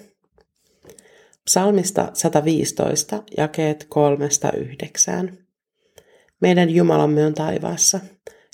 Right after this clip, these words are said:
Kaiken, mitä hän tahtoo, hän myös tekee. Muiden kansojen jumalat ovat hopeaa ja kultaa,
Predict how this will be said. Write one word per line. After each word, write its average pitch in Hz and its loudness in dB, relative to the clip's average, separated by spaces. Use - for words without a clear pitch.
Kaiken, 180 0
mitä 156 2
hän 147 0
tahtoo, 160 -4
hän 156 4
myös 147 2
tekee. - -2
Muiden 175 4
kansojen 151 2
jumalat 147 2
ovat 139 -2
hopeaa 147 2
ja 147 -2
kultaa, 160 -6